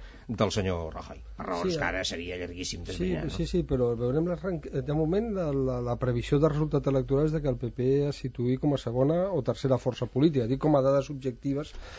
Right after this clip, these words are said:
Speaker 2: el
Speaker 1: Eh,
Speaker 2: número d'escons.
Speaker 1: com a segona, en quina
Speaker 2: Sí, sí.
Speaker 1: enquesta ho has vist, Paco?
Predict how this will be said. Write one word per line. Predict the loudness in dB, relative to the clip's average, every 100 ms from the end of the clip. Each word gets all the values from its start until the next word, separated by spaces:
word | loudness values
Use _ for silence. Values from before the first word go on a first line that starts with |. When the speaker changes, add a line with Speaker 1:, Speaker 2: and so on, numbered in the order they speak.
| -2
Speaker 2:
el | 6 10
Speaker 1:
Eh, |
Speaker 2:
número | 10 12 10
d'escons. | 10 8 6
Speaker 1:
com | 6
a |
segona, | 4 2 4 2 2
en | 0
quina | 4 6
Speaker 2:
Sí, | 6
sí. | 6
Speaker 1:
enquesta | 6 4
ho |
has | 0
vist, | -4 -8 -10
Paco? | -14 -12